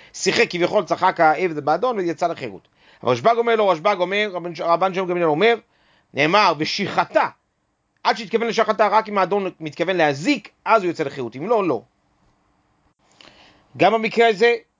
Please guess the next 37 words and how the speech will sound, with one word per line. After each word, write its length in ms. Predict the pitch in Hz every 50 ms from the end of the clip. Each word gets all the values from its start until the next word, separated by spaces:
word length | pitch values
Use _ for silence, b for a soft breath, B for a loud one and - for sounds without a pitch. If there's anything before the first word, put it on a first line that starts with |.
| _ _ -
התעוור 340 | 151 143 190 170 160 185 214
העבד 320 | 214 208 196 208 190 185
על 120 | 185 175 175
ידי 160 | 165 165 190
ה-, 180 | 185 175 175 165 -
העבד 720 | - 127 135 135 135 135 139 - - - 185 202 196 196 147
שנפלה 360 | - 160 156 165 - 185 170
מחיקו 480 | 170 165 135 147 143 135 - 147 135 120
וכולי, 480 | 135 - - 147 135 113 107 107 87 92
אז 120 | 107 107
אומר 240 | 113 117 135 147 143
רשב"ג 320 | 151 131 143 202 226 220 180
שעבד 240 | - 170 170 185
לא 80 | 170 180
משתחרר 340 | 196 180 - 185 - 226 233
בכך, 300 | 220 214 - 190 185 - -
כי 100 | - 131
האדון 280 | 127 135 151 202 185
לא 80 | 156 160
התכוון 340 | 156 - - 165 147 175 156
להשחית 320 | 139 123 - - 190 160
אותו, 240 | 160 - - 139 127
אבל 200 | 113 117 113 120
חכמים 340 | 113 127 - 135 170 226 254
אומרים 260 | 233 208 190 190 170
שעבד 240 | 165 165 175 180 175 165 _ b b b b b b b b b b
אכן 280 | - - - 185 170
יוצא 220 | 156 147 135 - 156
לחירות, 480 | 143 135 127 123 120 156 220 240 -
כי 300 | - - 156 160 160 165
למרות 240 | 147 147 143 165 160
שהאדון 260 | - 139 131 151 147
לא 80 | 143 135
התכוון 260 | 123 - 143 156 190
לכך, 240 | 226 208 226 226 - -
כמו 140 | 185 185
שאמרנו, 460 | 156 160 151 165 170 165 156 147 156